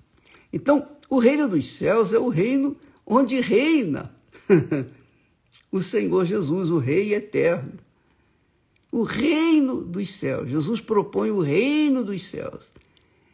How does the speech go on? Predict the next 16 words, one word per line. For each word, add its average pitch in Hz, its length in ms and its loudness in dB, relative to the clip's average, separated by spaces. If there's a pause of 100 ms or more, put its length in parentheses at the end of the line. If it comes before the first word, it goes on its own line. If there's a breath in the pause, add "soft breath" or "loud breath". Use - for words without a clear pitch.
(140 soft breath)
Ele 185 140 6
oferece 220 560 2
o 208 60 -4
reino 269 640 2
dos 214 200 -6
céus. - 340 -12
Isso 226 200 -6
é 277 40 2
a 277 60 2
salvação. 269 960 2 (680)
<laughs> - 280 -8 (300 loud breath)
Salvação 180 680 -4
da 190 140 -2
alma, 185 540 2
claro, 156 500 -2
porque 143 540 -6